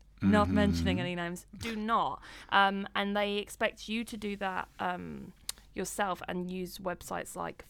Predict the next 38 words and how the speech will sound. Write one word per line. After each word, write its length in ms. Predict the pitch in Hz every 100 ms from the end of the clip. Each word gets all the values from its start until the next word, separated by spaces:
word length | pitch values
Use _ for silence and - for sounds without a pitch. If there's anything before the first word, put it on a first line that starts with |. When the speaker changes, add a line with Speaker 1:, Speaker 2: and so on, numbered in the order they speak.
| -
Speaker 1:
Feature 340 | 185 - -
F 200 | 85 -
M. 340 | 92 73 - - _
Speaker 2:
Mm-hmm. 260 | 101 87 104 120 - -
Speaker 1:
Now, 240 | 208 208
it's 140 | 240 -
really 280 | 247 294 269
easy 320 | 240 226 214
to 160 | 220
create 560 | 208 - 208 208 202 202
a 80 | 196
pre-save 540 | - 220 214 - 190 190
link 320 | 180 185 -
using 400 | 196 220 214 196
that 160 | 190 -
website, 500 | 180 - 170 170 190
and 80 | 180
I'm 80 | 170
sure 180 | 185
there's 260 | 180 175 - -
lots 260 | 190 -
of 100 | 190
others. 360 | 170 165 - - - - 110
Speaker 2:
Mm-hmm. 220 | 92 95 120 - -
Speaker 1:
But 200 | 107 - - - -
I 260 | 214 233
found 400 | 240 196 196 185 -
only 600 | 208 214 220 208 190 185 -
if 220 | 190 -
they 160 | - 185
direct, 600 | 180 180 185 - - - - _ _ _ _ _ -
you 120 | 208
could 140 | 214
only 240 | 208 226 254
do 120 | 233
it 100 | -
for 100 | 202
free 760 | - - 262 247 185 180 180